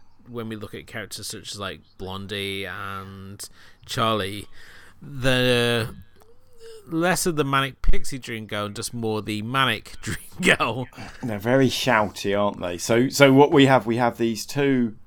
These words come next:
Speaker 2: girls that are very shouty and loud,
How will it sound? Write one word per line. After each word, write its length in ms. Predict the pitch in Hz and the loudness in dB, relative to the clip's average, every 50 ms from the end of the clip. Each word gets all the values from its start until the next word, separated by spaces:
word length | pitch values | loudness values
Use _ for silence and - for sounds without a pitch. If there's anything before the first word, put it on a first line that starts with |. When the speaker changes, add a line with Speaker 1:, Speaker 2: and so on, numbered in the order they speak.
| _ - - _ _ _ - - _ _ _ - - - - _ _ - - | _ -20 -20 _ _ _ -20 -20 _ _ _ -20 -20 -20 -20 _ _ -12 -4
Speaker 2:
girls 600 | 107 120 113 113 107 107 104 101 101 - - - - _ - - - - - - - - _ _ - - | -2 0 0 0 0 -2 -4 -6 -8 -10 -14 -20 -20 _ -20 -20 -20 -20 -20 -20 -20 -20 _ _ -18 -14
that 240 | 107 98 107 104 101 | -6 -2 0 0 0
are 240 | 101 98 98 98 98 | 0 0 0 -2 -2
very 680 | 98 95 104 107 104 101 98 95 95 95 95 95 92 - - | -4 -2 -2 0 0 0 -2 -4 -4 -6 -8 -10 -12 -14 -14
shouty 720 | - - - 107 101 104 107 104 - - 107 101 98 92 | -12 -8 -6 -6 -4 -6 -6 -8 -8 -6 -6 -4 -4 -4
and 280 | - 98 95 95 92 92 | -6 -8 -8 -8 -8 -6
loud, 800 | 92 98 98 98 98 98 95 92 92 92 95 95 95 95 82 - | -4 -2 0 0 0 0 0 -2 -2 -2 -4 -6 -6 -8 -10 -12